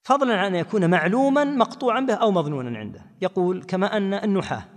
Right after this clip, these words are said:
مشتغلون بأخبار سيبويه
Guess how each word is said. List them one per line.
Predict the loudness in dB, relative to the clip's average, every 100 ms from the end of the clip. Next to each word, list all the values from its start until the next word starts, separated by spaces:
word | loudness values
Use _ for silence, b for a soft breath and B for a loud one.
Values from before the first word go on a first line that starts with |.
| -20 -20 -20 b b -8
مشتغلون | -4 -2 0 2 2
بأخبار | 0 -4 -2 -2 -2 -4 -8
سيبويه | -6 -2 -2 -2 -6